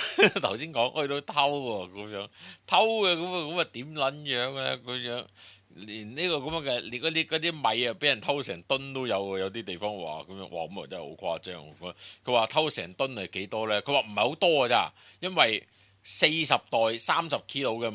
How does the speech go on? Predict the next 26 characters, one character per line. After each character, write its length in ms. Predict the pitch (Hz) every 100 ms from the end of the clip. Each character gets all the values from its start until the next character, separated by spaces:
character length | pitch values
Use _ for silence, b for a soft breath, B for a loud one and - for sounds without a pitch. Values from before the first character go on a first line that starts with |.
| 90
米 60 | 90
就 180 | 98 87
已 160 | 87
經 140 | 95 98
係 140 | 85
一 20 |
噸 180 | - 90
㗎 140 | 82 78
啦， 220 | 58 62 -
噉 60 |
樣， 600 | 71 - - _ _ -
噉 140 | 85 92
就， 100 | 92
誒， 300 | 62 60 52 60 55 50
係 280 | - 69 76
啊， 40 |
你 80 | 76
數 120 | - 64 71
吓 300 | 65 - 58
係 40 |
嘅， 160 | 53 55 _
噉 180 | 78 82
樣， 40 | B B B B B -
噉 220 | 135 170
跟 160 | 185
住 60 | 156